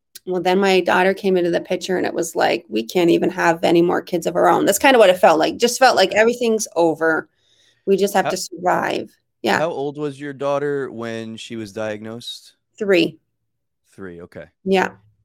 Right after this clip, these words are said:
Speaker 1: So, um, so yeah, but that,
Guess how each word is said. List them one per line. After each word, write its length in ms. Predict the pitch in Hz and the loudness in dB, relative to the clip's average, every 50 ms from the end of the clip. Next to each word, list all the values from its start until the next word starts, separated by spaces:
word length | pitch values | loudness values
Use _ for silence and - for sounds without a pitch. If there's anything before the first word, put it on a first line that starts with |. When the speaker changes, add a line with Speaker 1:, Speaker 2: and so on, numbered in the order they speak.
| _ _ _ _ _ - | _ _ _ _ _ -14
Speaker 1:
So, 600 | - - - 214 185 180 175 175 175 165 - - _ _ _ _ _ _ _ _ _ _ _ - | -8 0 4 4 6 6 6 6 4 2 -2 -8 _ _ _ _ _ _ _ _ _ _ _ -2
um, 480 | 240 240 226 208 190 185 180 160 - - _ _ _ _ _ _ _ - | 2 2 4 4 2 2 -2 -4 -8 -14 _ _ _ _ _ _ _ -10
so 160 | - - 330 | -4 0 2
yeah, 480 | 311 294 294 302 294 285 262 214 160 185 | 4 6 6 6 6 6 4 4 0 0
but 400 | 190 226 262 226 - - - 208 | 2 4 4 4 4 0 -2 0
that, 260 | 240 240 233 226 | 2 2 2 0